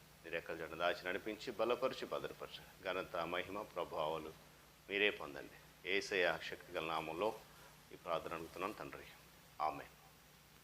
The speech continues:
చాలా సంతోషం పిల్లరా, చదవని మాట కొన్నిసార్లు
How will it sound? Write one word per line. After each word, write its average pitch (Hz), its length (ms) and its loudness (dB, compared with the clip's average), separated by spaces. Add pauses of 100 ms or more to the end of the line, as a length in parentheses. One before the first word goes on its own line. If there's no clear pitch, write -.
(880)
చాలా 131 120 12
సంతోషం 135 240 8
పిల్లరా, 131 200 12
చదవని 110 400 8
మాట 98 340 10
కొన్నిసార్లు 95 920 8